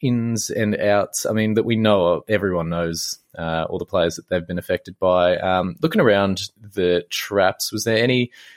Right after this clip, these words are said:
uh, surprise moves or anything that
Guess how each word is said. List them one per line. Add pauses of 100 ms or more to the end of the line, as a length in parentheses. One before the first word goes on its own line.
(140)
uh,
surprise
moves
or
anything (360)
that